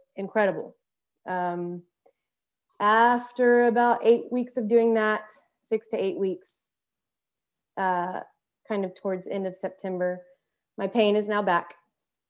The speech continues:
Um, a lot of muscular pain, a lot of the deep groin pain. I'm not able to go on walks like I have been the past couple months. Um, I'm still doing minor things, minor little exercises on my own.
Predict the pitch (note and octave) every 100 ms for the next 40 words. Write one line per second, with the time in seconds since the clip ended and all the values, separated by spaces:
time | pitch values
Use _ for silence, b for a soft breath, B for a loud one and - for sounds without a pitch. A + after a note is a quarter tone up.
0 | _ _ F#3+ F#3 F3 E3+ F3 E3+ F#3+ -
1 | _ _ F#3+ F#3+ F#3+ F#3+ G#3+ A#3+ - A3
2 | G#3 G#3+ G#3 G3+ G3+ G3 F#3+ F#3 F#3 F#3
3 | E3+ F3+ - - A3+ A3 G#3+ G#3+ G3+ G3+
4 | G3+ G3 - _ _ _ _ - G#3 G#3
5 | G#3 G#3 G3+ G#3 F#3+ F3+ F#3 F3+ G3 -
6 | - - _ A3+ - G3+ G3+ G3 F#3+ F3+
7 | F#3 F3+ F3+ F3 - F#3 F3+ F3 E3+ E3+
8 | - - _ _ _ _ _ _ - F3+
9 | F3 E3+ E3 E3+ F3 G#3 A3+ A#3 B3 A#3+
10 | B3+ A#3+ G#3 G#3 A3 A#3+ A3+ G#3+ G#3+ G#3+
11 | - _ - G3 G3+ G#3 G3+ G3 F#3+ F#3+
12 | G#3 G3 G3 F#3+ F#3+ F3+ E3+ - F3 G#3